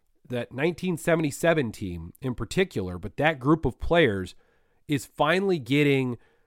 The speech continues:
a person who represents them, that was their leader,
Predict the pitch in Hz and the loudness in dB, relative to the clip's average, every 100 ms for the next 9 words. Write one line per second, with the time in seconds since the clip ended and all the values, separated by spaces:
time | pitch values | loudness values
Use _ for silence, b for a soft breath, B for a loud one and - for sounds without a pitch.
0 | _ _ _ _ _ _ _ 147 143 - | _ _ _ _ _ _ _ 0 2 2
1 | 175 175 - 90 76 - _ _ _ _ | 4 2 0 -8 -10 -16 _ _ _ _
2 | _ - 139 135 131 127 120 160 165 175 | _ -4 2 2 2 0 4 4 6 2
3 | 139 156 151 104 92 120 139 127 160 160 | 4 2 2 -4 -6 -8 -4 2 2 2
4 | 151 180 151 170 196 120 95 | 2 0 0 -2 -2 -2 -4